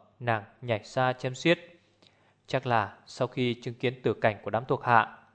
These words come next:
nàng đã thay đổi quyết định, bằng không đã không giao Hồng Nghệ Cung cho hắn. Trong tình cảnh đại loạn, đột nhiên Thần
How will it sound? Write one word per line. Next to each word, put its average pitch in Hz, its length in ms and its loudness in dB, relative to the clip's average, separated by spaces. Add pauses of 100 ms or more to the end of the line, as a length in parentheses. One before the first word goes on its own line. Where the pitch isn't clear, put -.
(160)
nàng 120 300 -4
đã 123 260 4
thay 139 160 -4
đổi 110 180 -2
quyết 151 100 -2
định, 147 400 0 (340)
bằng 117 200 -2
không 135 340 0 (300)
đã 120 180 4
không 127 220 -8
giao 123 280 2
Hồng 117 180 -10
Nghệ 110 100 -4
Cung 139 240 -10
cho 135 140 -6
hắn. 131 300 0 (2000)
Trong 123 480 -2
tình 110 180 -6
cảnh 101 180 -4
đại 104 140 0
loạn, 113 360 2 (420)
đột 117 260 -4
nhiên 127 360 0 (280)
Thần 110 140 -4